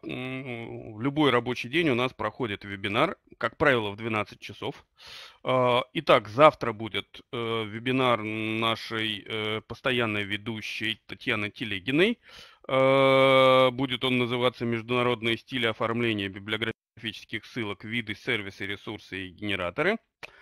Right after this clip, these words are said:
А, и в понедельник, семнадцатого декабря, будет, э, э, тоже нашей постоянной ли-, э, ведущей Натальей Логачёвой, э, вебинар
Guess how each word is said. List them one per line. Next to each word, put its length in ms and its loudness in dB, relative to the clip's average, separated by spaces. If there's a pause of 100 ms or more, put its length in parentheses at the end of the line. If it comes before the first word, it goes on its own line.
(340)
А, 380 4
и 180 -2
в 120 -12
понедельник, 800 2
семнадцатого 640 0
декабря, 560 2
будет, 520 -2 (140)
э, 400 0
э, 800 2 (640)
тоже 340 2
нашей 280 -2
постоянной 500 0
ли-, 160 -2
э, 200 -4
ведущей 500 -6
Натальей 800 -2
Логачёвой, 960 -4 (360)
э, 600 2
вебинар 540 2